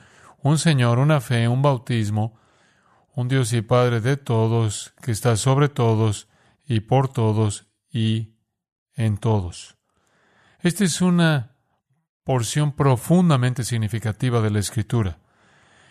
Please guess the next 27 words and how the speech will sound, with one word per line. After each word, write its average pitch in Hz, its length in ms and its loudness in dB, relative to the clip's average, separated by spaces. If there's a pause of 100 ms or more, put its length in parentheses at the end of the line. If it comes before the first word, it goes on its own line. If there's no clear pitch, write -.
(120)
Y 135 60 -2
el 127 60 -2
corazón 139 460 2
de 190 80 2
este 160 180 -2
texto 131 380 -4
está 123 240 -2
en 123 60 0
el 120 100 -2
versículo 110 640 -2
tres, - 540 -2 (580)
en 117 80 -2
donde 120 180 2
el 117 80 4
apóstol 143 480 0
está 127 360 -2
llamando 123 800 0
a 156 100 -4
que 123 400 -6 (420)
seamos 143 760 0 (240)
solícitos 135 840 0
en 120 100 -2
guardar 120 400 2
la 160 80 -4
unidad 131 320 -2
del 123 160 -4
Espíritu 123 800 -4